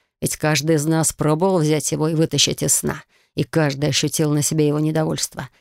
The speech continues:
когда рукоять пронзила лезвиями ладонь. А ведь все мы сильные наги, и каждый стал бы достойным земель,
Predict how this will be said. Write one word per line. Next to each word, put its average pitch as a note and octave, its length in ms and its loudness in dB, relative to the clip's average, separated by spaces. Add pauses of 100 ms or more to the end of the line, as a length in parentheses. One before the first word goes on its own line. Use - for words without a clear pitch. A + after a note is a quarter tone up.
(180)
когда D3+ 280 0
рукоять D3+ 440 0
пронзила D3+ 520 2
лезвиями D3+ 480 0
ладонь. D#3 440 -4 (760)
А D3+ 100 -4
ведь D#3 340 -2 (280)
все F3+ 220 2
мы D#3 120 0
сильные D#3 480 2
наги, D#3 340 0
и D3+ 60 0
каждый D#3 380 -2
стал D3+ 260 0
бы D#3 100 -2
достойным D3+ 540 0
земель, D#3 440 0